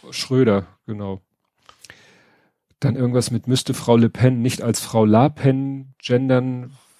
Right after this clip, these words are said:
wobei er Le Pen in einem Wort schreibt, die wird aber getrennt geschrieben. Bei der F D P treffen sich wichtige Entscheidungsträger. Wer soll das denn sein? Ja, der, der,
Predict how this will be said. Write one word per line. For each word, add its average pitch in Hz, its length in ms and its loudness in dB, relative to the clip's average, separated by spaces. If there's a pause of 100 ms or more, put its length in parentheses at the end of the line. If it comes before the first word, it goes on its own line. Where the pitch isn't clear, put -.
(440)
wobei 110 460 2
er 113 160 2
Le 113 140 4
Pen 120 260 0
in 113 120 -2
einem 156 180 2
Wort 165 160 0
schreibt, 151 380 0
die 110 80 -12
wird 104 120 -12
aber 95 140 -10
getrennt 131 400 -12
geschrieben. 131 640 -14 (960)
Bei 120 140 4
der 127 160 6
F 160 140 0
D 151 100 2
P 165 220 0
treffen 156 320 -2
sich 139 160 -4
wichtige 139 300 2
Entscheidungsträger. 120 920 -2
Wer 110 100 -2
soll 113 180 -2
das 131 220 -2
denn 104 200 -4
sein? 95 340 -10 (560)
Ja, 120 320 6
der, 113 380 0
der, 113 600 0